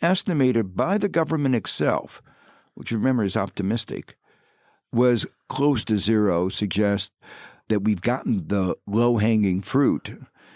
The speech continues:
in earlier trade deals, which means we, you know, we may not want to go back on some of those provisions,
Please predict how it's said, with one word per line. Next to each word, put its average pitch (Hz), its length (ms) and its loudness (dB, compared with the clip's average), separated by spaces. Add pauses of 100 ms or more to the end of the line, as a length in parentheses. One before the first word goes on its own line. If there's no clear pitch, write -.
(160)
in 104 200 2
earlier 120 360 4
trade 90 360 0
deals, 78 520 -4 (140)
which - 240 -12
means 113 240 4
we, 95 120 -2
you - 540 -4
know, 87 80 -2
we 67 120 -2
may 110 180 4
not 123 180 2
want 107 200 2
to 98 40 2
go 80 220 -2 (380)
back 160 500 -2 (120)
on 85 420 -2 (100)
some 95 260 0
of 85 60 -2
those 80 200 -4
provisions, 82 760 -6